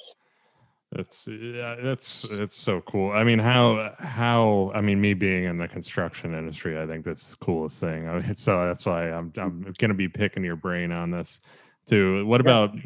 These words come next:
Speaker 1: how, how are they built? Like, uh, what are you using material wise?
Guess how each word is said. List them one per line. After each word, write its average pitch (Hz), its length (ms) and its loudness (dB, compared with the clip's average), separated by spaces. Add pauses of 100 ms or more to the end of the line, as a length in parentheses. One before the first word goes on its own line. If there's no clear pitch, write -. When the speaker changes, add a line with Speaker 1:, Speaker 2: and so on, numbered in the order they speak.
(100)
Speaker 1:
how, 120 200 4
how 127 180 4
are 131 80 6
they 110 140 4
built? 92 520 2
Like, 87 360 -6 (180)
uh, 85 380 -2 (100)
what 95 220 -4
are - 20 -2
you 92 120 0
using 90 360 -2
material 85 540 -2
wise? 78 500 -6